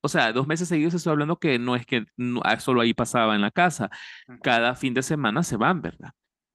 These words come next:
Speaker 2: Ujú.
Speaker 1: Entonces se van sábado en la mañanita, o sea, sábado y domingo les
Speaker 2: Sí.
Speaker 1: queda libre y llegan lunes ya casi antes
Speaker 2: Y
Speaker 1: del
Speaker 2: a
Speaker 1: mediodía.
Speaker 2: veces... Ni un día, Gabriel, porque mira,
Speaker 1: Ajá.
Speaker 2: yo conozco,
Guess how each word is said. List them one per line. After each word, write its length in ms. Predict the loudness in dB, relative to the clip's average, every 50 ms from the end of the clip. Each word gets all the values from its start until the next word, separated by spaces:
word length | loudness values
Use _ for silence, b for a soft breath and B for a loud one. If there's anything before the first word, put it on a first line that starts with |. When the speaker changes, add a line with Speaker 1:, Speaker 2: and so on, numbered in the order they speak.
| _ -20
Speaker 2:
Ujú. 100 | -18 -10 -6
Speaker 1:
Entonces 760 | -4 -4 -4 -2 -2 -2 -2 -2 0 0 0 2 2 0 -2
se 160 | -2 -2 0
van 240 | 0 0 0 -2 -2
sábado 640 | -6 -10 -8 -4 0 0 0 2 2 2 2 0 0
en 80 | 0 -2
la 60 | 0 0
mañanita, 640 | -2 -4 -2 -2 -2 0 0 -2 -2 -2 -2 -4
o 40 | -4
sea, 280 | -4 -6 -8 -8 -8 -8
sábado 280 | -4 -2 0 0 2 2
y 40 | 2
domingo 360 | 2 0 0 -2 0 2 2
les 120 | 2 2 0
Speaker 2:
Sí. 60 | -2
Speaker 1:
queda 200 | -2 0 0 -2 -2
libre 240 | -2 -2 0 2 2
y 40 | 2
llegan 340 | 2 2 2 2 0 0 0
lunes 480 | 2 2 2 2 0 -2 -2 -4 -8 _
ya 300 | _ -6 0 0 0 0
casi 280 | 0 -2 -4 -2 -2 -6
antes 180 | -2 0 2
Speaker 2:
Y 40 | 4
Speaker 1:
del 80 | 4 6
Speaker 2:
a 60 | 6
Speaker 1:
mediodía. 140 | 6 6 4 4 4 4 4 4 6 6
Speaker 2:
veces... 240 | 6 4 4 0 -6 _ _ _ _ -10
Ni 400 | -6 -4 -2 -2 -2 -2 -2 -2
un 260 | -4 -4 -6 -6 -6
día, 240 | -6 -6 -6 -6 -6
Gabriel, 480 | -6 -8 -12 -12 -16 -20 -20 -20 -18 _
porque 220 | -4 -4 0 2 2
mira, 120 | 4 4
Speaker 1:
Ajá. 80 | 4 2
Speaker 2:
yo 80 | 0 -2
conozco, 300 | -2 -4 -4 -4 -6